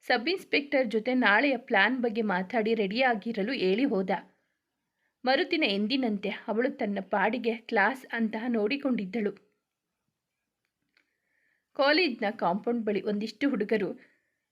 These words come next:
ಗುಂಪಾಗಿ ನಿಂತು ಏನೋ ಮಾಡುತ್ತಿರುವುದು ಗಮನಿಸಿ ಅವರ ಬಳಿ ಬಂದ ಒಬ್ಬ ಯುವಕ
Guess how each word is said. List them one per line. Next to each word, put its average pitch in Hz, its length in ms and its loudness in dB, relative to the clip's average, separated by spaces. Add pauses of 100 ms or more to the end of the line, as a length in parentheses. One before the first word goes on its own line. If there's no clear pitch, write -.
(320)
ಗುಂಪಾಗಿ 269 600 0
ನಿಂತು 226 340 0 (100)
ಏನೋ 220 280 2
ಮಾಡುತ್ತಿರುವುದು 214 760 0
ಗಮನಿಸಿ 214 540 -2 (460)
ಅವರ 269 300 2
ಬಳಿ 214 260 0
ಬಂದ 202 360 -2 (640)
ಒಬ್ಬ 202 240 -2
ಯುವಕ 190 340 -2